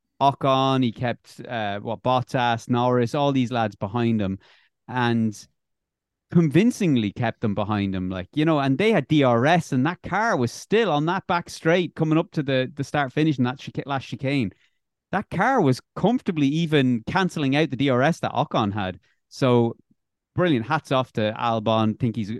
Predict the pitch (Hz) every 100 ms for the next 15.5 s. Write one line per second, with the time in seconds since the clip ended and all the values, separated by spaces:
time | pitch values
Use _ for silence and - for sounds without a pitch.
0 | - 180 170 185 170 208 190 190 226 202
1 | 196 190 - 147 151 147 139 131 156 147
2 | 143 143 143 131 123 156 147 - 135 -
3 | _ _ - 170 160 151 135 - 160 147
4 | 131 131 123 117 123 120 131 127 117 110
5 | 110 110 117 117 113 127 117 113 120 -
6 | 110 101 107 104 98 98 92 104 101 110
7 | 104 98 98 113 101 95 98 92 - _
8 | _ _ 113 107 101 98 95 - _ _
9 | 120 120 127 120 - 135 - 73 - -
10 | _ _ - 143 139 131 135 123 110 107
11 | 107 127 156 143 120 - 131 120 - 160
12 | 139 120 127 110 123 127 113 113 110 95
13 | 110 110 104 98 107 107 98 92 - 107
14 | 101 104 92 - 113 104 110 98 101 101
15 | 95 - 95 101 95